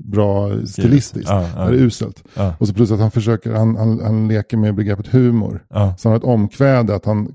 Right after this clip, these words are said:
Speaker 1: det finns bara en skrytmåns här. Ja, det är G W Persson. Ja, det finns väl ingen som tjänar mer pengar än jag. Ja, G W förstås. Sådär. Alltså,
Speaker 2: Okej,
Speaker 1: han, det är
Speaker 2: ja.
Speaker 1: hela tiden. Det är,
Speaker 2: Ja.
Speaker 1: man skrattar inte. Och sen så, hans långa, helt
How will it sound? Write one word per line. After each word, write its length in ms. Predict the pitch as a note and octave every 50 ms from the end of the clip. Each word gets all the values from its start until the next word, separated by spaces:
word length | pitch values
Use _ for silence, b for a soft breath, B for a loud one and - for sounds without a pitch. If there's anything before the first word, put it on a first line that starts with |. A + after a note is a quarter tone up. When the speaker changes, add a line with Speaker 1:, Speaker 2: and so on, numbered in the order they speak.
| _ _
Speaker 1:
det 120 | A2 G#2+
finns 240 | - - A#2 G#2 -
bara 160 | - A2+ G#2+
en 120 | G2+ G2 F#2
skrytmåns 680 | - - A2 A2 G2+ - - - B2 A#2 G#2 F#2 - -
här. 220 | - E2 F#2+ F#2+ -
Ja, 220 | - - A2+ A2 G#2
det 120 | F#2+ G2
är 100 | F#2+ F#2+
G 160 | F2 - G2+
W 160 | G2+ G2+ G#2 - - -
Persson. 280 | F#2 F#2 - - G2 - _ _ _ _ B B B B B B B B B _
Ja, 120 | - A#2+
det 80 | A#2 G#2
finns 220 | A2+ A2 F2+ F2+
väl 80 | G#2+ G#2
ingen 160 | G2 G2+ G#2
som 120 | A#2+ B2
tjänar 220 | - B2 A#2 A2 G#2
mer 120 | G2+ F#2
pengar 280 | - G#2+ G#2+ G2+ G#2 G#2
än 100 | G#2+ A#2+
jag. 200 | B2+ A2+ - F2 - _ _ _ _ _ _
Ja, 140 | - - -
G 160 | G#2+ G2+ -
W 140 | - G#2+ G2
förstås. 380 | - A2+ - - G2 G2 - - _ _ _ _ -
Sådär. 280 | - A#2+ G#2 G2+ G2 - _ _
Alltså, 200 | A#2 A#2 G#2 A2+
Speaker 2:
Okej, 280 | A2+ C3+ B2 A2 G#2 F#2+
Speaker 1:
han, 80 | A#2+ A#2
det 80 | A2+
är 40 | G#2
Speaker 2:
ja. 40 | F#2+ G2+
Speaker 1:
hela 140 | G#2 G2 F#2
tiden. 280 | - G#2 G2+ A2 A2+
Det 60 | A2+ A#2+
är, 80 | A#2
Speaker 2:
Ja. 100 | A#2+ A#2+
Speaker 1:
man 140 | A#2+ A#2+ G#2+
skrattar 400 | - - C3+ G#2+ - _ - A#2
inte. 220 | G#2 G2 F#2 - G2
Och 60 | -
sen 100 | A#2 A2+
så, 180 | - C3 A#2 - B B B B B
hans 160 | - D3 - B2+
långa, 540 | D#3 E3+ E3 C#3+ C3 C3 C3 C3 C3 C3 - - - - E3+ _ - - A#2 A2+ -
helt 220 | C3+ C#3 B2+ G#2